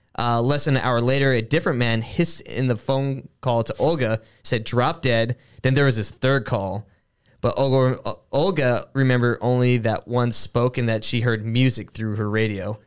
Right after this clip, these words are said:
And the ra-, the music that was playing through the phone was the music she was listening to in the house. So they're in there. They weren't saying anything. They, she could just hear the music that she was <laughs> playing.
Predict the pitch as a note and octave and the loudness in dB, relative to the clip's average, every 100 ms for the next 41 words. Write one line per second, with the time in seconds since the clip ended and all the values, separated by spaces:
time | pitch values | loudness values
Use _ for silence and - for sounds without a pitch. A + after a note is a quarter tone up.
0 | - B2+ A#2 B2 C3+ C#3+ B2 B2+ D3 F#3+ | -4 -2 0 0 0 0 2 2 2 0
1 | F#3 C#3 B2 - C3 B2+ C3 - _ - | 0 -2 0 0 0 0 -2 -6 _ 0
2 | B2+ A#2 G#2 - A#2 B2 D#3 A3 A#3+ _ | 2 2 -4 -6 -2 0 2 0 -4 _
3 | _ _ _ _ - B2+ A#2 B2+ A#2 B2 | _ _ _ _ -2 0 2 2 0 -2
4 | - B2+ A#2 G2+ A2+ B2+ A2+ A2 G2+ F#2+ | -2 0 -2 -2 -2 0 -2 -2 -4 -4
5 | A2 F2+ - - - A2+ A#2 - B2 B2+ | -6 -6 -10 -8 -4 -2 -2 -2 -4 -2
6 | A2+ G2 G2+ _ _ B2 C3 - A#2 - | -2 -4 -8 _ _ -2 0 -2 -4 -2
7 | A#2 A2 G2+ G#2 G#2+ - B2+ A#2 A#2 - | -4 -4 -6 -6 -8 -6 -6 -4 -4 -4
8 | A#2 A2+ G#2 G#2+ A#2 G#2 - _ - B2+ | -2 -2 -4 -4 -4 -6 -10 _ -6 -4
9 | - A2+ A2 - A#2+ - | -2 -2 -4 -6 -8 -8